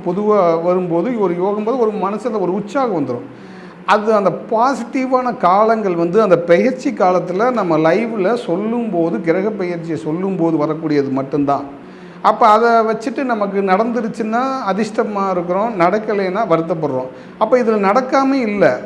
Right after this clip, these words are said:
நூறு பேத்துல ஒருத்தங்களுக்கு நடக்கும், தொண்ணூத்தி ஒன்பது பேத்துக்கு நடக்காம இருக்கும். இதனால தான்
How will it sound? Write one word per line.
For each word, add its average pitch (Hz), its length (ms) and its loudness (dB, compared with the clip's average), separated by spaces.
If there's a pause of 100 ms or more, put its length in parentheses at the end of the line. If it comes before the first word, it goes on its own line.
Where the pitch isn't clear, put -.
(400)
நூறு 240 280 0
பேத்துல 240 420 4
ஒருத்தங்களுக்கு 190 320 0
நடக்கும், 160 400 0 (520)
தொண்ணூத்தி 262 300 2
ஒன்பது 208 280 4
பேத்துக்கு 196 220 0
நடக்காம 170 300 0
இருக்கும். 139 480 -6 (120)
இதனால 214 520 2
தான் 269 200 0